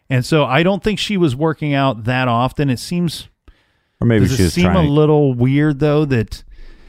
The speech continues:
Speaker 1: maybe some time has freed up in your life and the gym becomes a,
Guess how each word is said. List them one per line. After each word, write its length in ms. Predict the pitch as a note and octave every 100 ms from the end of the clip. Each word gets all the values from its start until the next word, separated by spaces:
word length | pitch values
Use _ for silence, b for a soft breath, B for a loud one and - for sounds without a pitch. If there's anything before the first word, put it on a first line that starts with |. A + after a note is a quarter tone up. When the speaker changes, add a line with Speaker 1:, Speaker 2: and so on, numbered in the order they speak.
| b b b _ -
Speaker 1:
maybe 400 | G#2+ C3+ C3+ C#3+
some 560 | - C3 A#2 A2+ A2 - _ _ -
time 360 | F3 A#2 B2+
has 140 | A#2+ B2
freed 340 | - B2+ B2+
up 200 | B2 -
in 100 | A#2+
your 140 | A#2+ A2+
life 420 | A2 A#2 A#2 -
and 360 | G2+ F#2+ F#2 - _ _ _ _
the 160 | A2+ G2
gym 340 | F#2 A2 A#2
becomes 460 | A2 G#2 A#2 A2 F#2+
a, 240 | A#2+ -